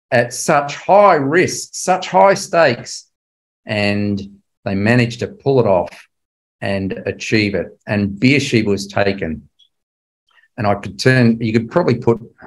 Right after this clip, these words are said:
in fact, we just did it in our readings recently, um, Genesis forty-six. You remember when Jacob goes down into Egypt to, with, to meet Joseph? I don't know if you're following the readings, but if you are, the story goes that Joseph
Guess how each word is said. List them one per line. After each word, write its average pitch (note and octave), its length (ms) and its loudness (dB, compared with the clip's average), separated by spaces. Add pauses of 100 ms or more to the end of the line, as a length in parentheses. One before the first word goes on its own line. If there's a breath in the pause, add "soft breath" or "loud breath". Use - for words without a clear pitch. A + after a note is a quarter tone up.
(220 loud breath)
in - 80 -8
fact, - 160 0
we A#2 60 0
just C3 200 -2
did B2 140 0
it G#2 100 0
in G2 140 2
our F#2+ 120 0
readings G2 440 0
recently, G#2 720 -2
um, F#2+ 500 -4 (540)
Genesis A2+ 400 0
forty-six. G#2+ 640 0
You G#2+ 60 4
remember A2+ 240 4
when G2+ 360 -2
Jacob G#2+ 460 0
goes G2+ 260 2
down A2 320 0
into G#2 280 -2
Egypt B2+ 600 0 (200)
to, G2 400 -2
with, G2+ 320 -8
to G2 100 -4
meet G#2 240 2
Joseph? A#2 480 2
I - 840 -20
don't F#2+ 40 -6
know F#2+ 140 -6
if - 20 -12
you're - 200 -8
following G2+ 340 2
the F#2 80 0
readings, A2 380 2
but G2+ 160 0
if G2+ 160 -4
you G2+ 140 -2
are, G#2 260 2
the A2 80 -4
story A#2+ 400 2
goes A2 380 0
that A2+ 160 -8 (400 soft breath)
Joseph B2+ 460 0